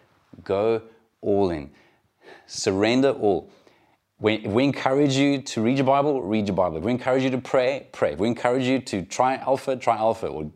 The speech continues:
if you're married and we recommend the marriage course, I'm, I'm just saying, go all in. I don't think that you'll ever know how good God is until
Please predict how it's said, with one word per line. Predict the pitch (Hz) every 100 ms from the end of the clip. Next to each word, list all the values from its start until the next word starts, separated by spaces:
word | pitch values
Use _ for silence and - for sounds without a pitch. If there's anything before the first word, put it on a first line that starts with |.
| -
if | 110
you're | 95
married | 107 123 131 110 - _ - - -
and | 95
we | 98
recommend | 113 127 131 127
the |
marriage | 123 123
course, | - 120 - - - -
I'm, | 131 135
I'm | 170
just | -
saying, | 151 139 123 - - 110 -
go | 139 123 139 143 - -
all | 135 131 -
in. | 107 87
I | 110
don't | 139 151
think | 147 127
that | 110
you'll | 117 104 -
ever | 127 131 135 123 123
know | 101 95 80 - _ _ _ _ - - - _
how | - 117 127
good | 107 123 120 120 - 90
God | 101 95 -
is | 85 78 - _ _ _ _ _ _ _ _ -
until | 95 90 104 101 98 87